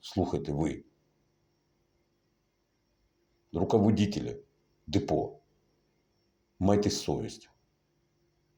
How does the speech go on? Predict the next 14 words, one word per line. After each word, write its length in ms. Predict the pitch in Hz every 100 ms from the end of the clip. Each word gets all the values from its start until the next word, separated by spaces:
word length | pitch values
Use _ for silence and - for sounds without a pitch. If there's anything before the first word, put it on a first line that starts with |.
| _
На 120 | 78 82
вулиці 360 | 107 90 -
війна. 680 | 69 73 90 87 78 55 - _ _ _ _ _ _ _ _ _ _ _ _ _ _
Ви 140 | 85
поробили 440 | 104 110 101 123 107
собі 240 | - 87
броні. 640 | 73 85 92 90 78 58 - _ _ _ _ _ _ _ _ _ _ _ _ _ _ _ _ _ _ _ _ _ _ _ _ _ _ _ _ _ _ _ -
І 80 | 92
продовжуєте 640 | 101 98 95 123 120 80
Совєтський 440 | - 90 90 -
Союз. 520 | - 80 69 - - _ _ _ _ _ _
Брат, 400 | - 92 110 -
кум, 380 | - - 92 104
сват. 480 | - 80 67 64